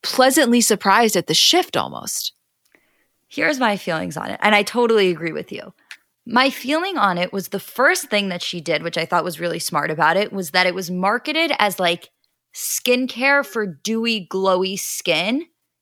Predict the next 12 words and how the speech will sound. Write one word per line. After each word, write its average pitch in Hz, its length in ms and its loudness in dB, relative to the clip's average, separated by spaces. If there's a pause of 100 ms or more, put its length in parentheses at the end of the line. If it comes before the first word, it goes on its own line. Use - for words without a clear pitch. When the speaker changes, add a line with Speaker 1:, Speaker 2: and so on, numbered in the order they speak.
Speaker 2:
It 302 140 2
was 302 140 2
a 294 60 2
very, 269 480 4
very 247 300 2
specific 220 800 -4
marketing 185 520 0
tool 170 240 -2
that 165 120 -6
she 175 200 -6
rolled 170 260 -2
out. 170 180 2